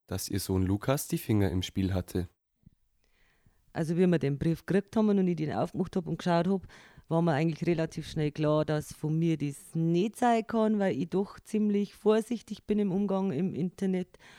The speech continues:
Speaker 2: und dass das mein Bub, der Lukas, gewesen sein muss.
Speaker 1: Bis zu diesem Zeitpunkt konnte Lukas ohne Einschränkungen im Internet surfen.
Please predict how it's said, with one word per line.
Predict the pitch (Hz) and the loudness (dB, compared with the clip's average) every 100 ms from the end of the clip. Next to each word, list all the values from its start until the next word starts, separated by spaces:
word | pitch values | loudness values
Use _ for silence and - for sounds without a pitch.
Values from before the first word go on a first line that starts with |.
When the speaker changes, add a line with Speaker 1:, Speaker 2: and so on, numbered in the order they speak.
| - - - | -20 -20 -6
Speaker 2:
und | 165 160 151 156 | -2 0 -2 -2
dass | 156 156 - - | -2 -2 -8 -6
das | 165 156 - - - | -4 -4 -8 -16 -6
mein | 156 151 147 147 147 - _ - | -2 -2 -2 -2 -4 -8 _ -4
Bub, | 202 233 233 | 0 0 0
der | 220 190 185 | 0 0 0
Lukas, | 196 - 147 139 - | -2 -2 -4 -4 -12
gewesen | - 160 147 139 | -6 -4 -4 -6
sein | 143 131 | -6 -4
muss. | 135 123 123 - _ _ _ _ _ _ _ _ _ _ _ | -4 -6 -10 -18 _ _ _ _ _ _ _ _ _ _ _
Speaker 1:
Bis | 95 - | -12 -8
zu | 92 | -8
diesem | 87 127 170 156 | -2 0 0 0
Zeitpunkt | 123 120 - 135 143 - - | -2 -2 0 0 -2 -10 -6
konnte | 101 92 | -6 -2
Lukas | 101 117 - 92 - | -2 -2 -2 -4 -2
ohne | 120 143 135 | 2 4 4
Einschränkungen | 123 127 127 127 120 127 127 | 2 0 0 -2 0 0 0
im | 92 131 | 0 0
Internet | 113 - 90 85 | 0 -2 -4 -2
surfen. | - 90 - 87 | -2 -2 -4 -10